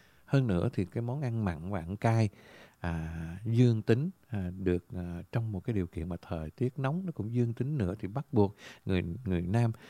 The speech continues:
phải gia giảm thêm, nào là khổ qua, khổ qua nhiều nơi gọi là mướp đắng, thưa quý vị, và, à, các loại rau đắng, những cái loại thực vật rất phát triển ở, à, vùng đồng bằng nóng ẩm quanh năm này. Và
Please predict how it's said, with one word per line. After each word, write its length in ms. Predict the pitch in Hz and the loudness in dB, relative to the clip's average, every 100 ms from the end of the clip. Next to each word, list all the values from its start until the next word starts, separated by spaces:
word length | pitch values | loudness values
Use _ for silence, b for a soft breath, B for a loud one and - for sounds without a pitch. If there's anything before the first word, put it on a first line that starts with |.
| B _ | B _
phải 180 | 92 | 0
gia 260 | 107 117 110 | 4 6 6
giảm 340 | 92 87 107 143 | 2 -2 -4 -2
thêm, 500 | - 123 123 120 110 | 4 6 6 4 0
nào 160 | 80 76 | -2 -4
là 160 | - | -8
khổ 360 | - - - 104 | -12 -6 -6 -4
qua, 440 | - 139 135 131 127 123 | 8 10 10 6 2 -2
khổ 140 | - | -6
qua 220 | - 107 | -4 -4
nhiều 160 | 104 90 | -2 -2
nơi 160 | 92 90 | -2 -2
gọi 140 | 85 | -4
là 80 | 80 | -2
mướp 260 | 92 113 | -4 -4
đắng, 240 | 117 113 151 | -4 -4 -4
thưa 120 | 110 | -4
quý 120 | - 92 | -4 -4
vị, 80 | 85 - | -6 -6
và, 360 | 87 87 85 82 B B B | -10 -8 -8 -10 B B B
à, 160 | - 147 | -10 -8
các 160 | 117 104 | -8 -8
loại 160 | 76 98 | -10 -4
rau 160 | 104 104 | -4 -2
đắng, 480 | 110 139 180 214 208 b b b | -4 -2 -4 -4 -10 b b b
những 120 | - 92 | -10 -6
cái 140 | 120 | -6
loại 140 | 95 90 | -6 -4
thực 200 | 90 - | -6 2
vật 260 | 101 90 | 2 2
rất 240 | - 131 - | -2 -6 -4
phát 220 | 151 - | -6 -4
triển 260 | 87 80 98 | -4 -4 -6
ở, 320 | 90 101 123 B B B | -4 -4 -6 B B B
à, 140 | - 90 95 | -6 -6 0
vùng 360 | 107 95 92 | 2 2 -2
đồng 220 | 98 87 | -4 -2
bằng 240 | 90 85 85 - - | -4 -4 -8 -12 -4
nóng 300 | 104 113 165 | -4 -2 -4
ẩm 180 | 101 90 | -6 -6
quanh 240 | 120 110 | -6 -4
năm 180 | 107 107 | -4 0
này. 180 | 95 90 b b b b - | 0 0 b b b b -2
Và 360 | 92 90 90 | 0 0 -4